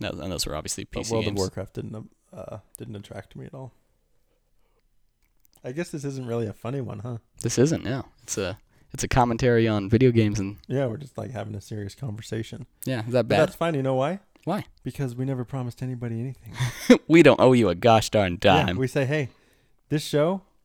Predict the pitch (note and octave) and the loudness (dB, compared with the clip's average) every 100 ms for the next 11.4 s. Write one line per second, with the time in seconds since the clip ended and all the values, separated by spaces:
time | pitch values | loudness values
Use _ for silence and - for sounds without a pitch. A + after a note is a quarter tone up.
0 | _ - C#3 D3 C3 C3 C3 D3 - - | _ -6 -4 -2 -2 -2 -2 -6 -10 -14
1 | F2+ A#2 _ _ _ C#3 - _ - - | -16 -16 _ _ _ -6 -6 _ -12 -2
2 | E3 C3+ C3+ C3 B2 B2 B2 A#2 A2+ B2 | 0 2 0 -2 -2 -2 -2 -4 -2 -4
3 | A2+ - G2 - A#2 D#3+ D3 - C#5 - | -6 -10 -14 -14 -4 0 0 -2 -16 -10
4 | - - - C3+ C3+ - A2 - G#2 - | -4 -2 0 0 -2 -4 -6 -8 -12 -14
5 | - - C3+ A2+ G2 F#2+ G2+ G2+ F#2 E2 | -20 -4 -2 -2 -2 -2 0 0 -2 -6
6 | E2 A#2 - - C#3 G#2+ - G2+ E2+ D#2+ | -6 -8 -6 -6 -2 -2 -4 -6 -6 -8
7 | C#2+ - - - _ _ _ _ _ _ | -14 -18 -20 -20 _ _ _ _ _ _
8 | - - D3 C#3 C#3+ C3 A#2 A#2+ G2+ F2+ | -10 0 4 6 6 4 0 0 0 -4
9 | E2 D#2+ - - D#3+ A#2 - A#2+ G#2 - | -8 -12 -14 0 0 0 -2 0 -2 -2
10 | B2 A#2 - G2+ E2+ A2+ G#2+ G#2+ A#2+ A2 | 0 0 -2 -8 -6 -4 -2 0 0 0
11 | G#2+ A#2+ B2 B2+ | 0 2 0 -4